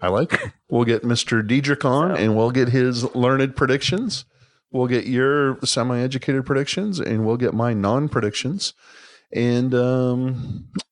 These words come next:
Speaker 1: yeah, we'll, we'll, we'll figure out, we'll, we'll go in with a, uh,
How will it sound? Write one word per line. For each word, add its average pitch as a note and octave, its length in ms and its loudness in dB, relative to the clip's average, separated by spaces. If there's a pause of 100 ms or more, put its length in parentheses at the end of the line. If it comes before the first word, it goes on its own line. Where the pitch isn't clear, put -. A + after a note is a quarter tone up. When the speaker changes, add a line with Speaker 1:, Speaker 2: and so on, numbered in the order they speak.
Speaker 1:
yeah, F3+ 300 -2
we'll, A#2+ 400 -4 (340)
we'll, C3 260 -6
we'll C#3 140 -4
figure B2+ 320 0
out, - 100 -4 (160)
we'll, D3 240 -2 (360)
we'll D#3 120 -2
go C3 260 2
in B2+ 340 2
with A#2 240 0
a, A2 280 4
uh, G#2 200 2